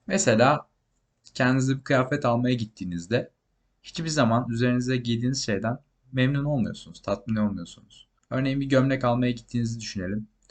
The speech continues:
Gömleği giydiğinizde ortadan kocaman bir göbek çıkıyor. Siz onu kendinize yakıştırmıyorsunuz. Ceket aldığınızı varsayalım. Ceketin omuzları omzunuza oturmuyor. Fakat beli de kapanmıyor.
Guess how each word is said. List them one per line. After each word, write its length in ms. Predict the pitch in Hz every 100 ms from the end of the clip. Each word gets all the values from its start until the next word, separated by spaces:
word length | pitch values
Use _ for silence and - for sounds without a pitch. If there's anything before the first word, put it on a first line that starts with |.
| _ _ -
Gömleği 320 | 165 180 160
giydiğinizde 720 | 156 160 147 120 110 160 160 -
ortadan 460 | 139 143 151 139 143
kocaman 420 | 135 110 104 120
bir 60 |
göbek 340 | 113 110 127 -
çıkıyor. 400 | - - 95 110 _ _ _
Siz 280 | - - 143
onu 160 | 120 139
kendinize 500 | 127 120 113 107 117
yakıştırmıyorsunuz. 920 | 107 - 123 113 87 - - - - _ _ _
Ceket 360 | 165 160 180 160
aldığınızı 500 | 147 147 147 135 127
varsayalım. 500 | 92 87 82 78 104 _ _ - - -
Ceketin 400 | 139 139 151 165
omuzları 540 | 156 151 151 151 156 131
omzunuza 460 | 143 147 151 147
oturmuyor. 500 | 147 147 165 139 147 - _ _
Fakat 540 | - 156 156 147 - _
beli 320 | 147 147 120
de 100 | 123
kapanmıyor. 600 | 127 123 131 131 117 87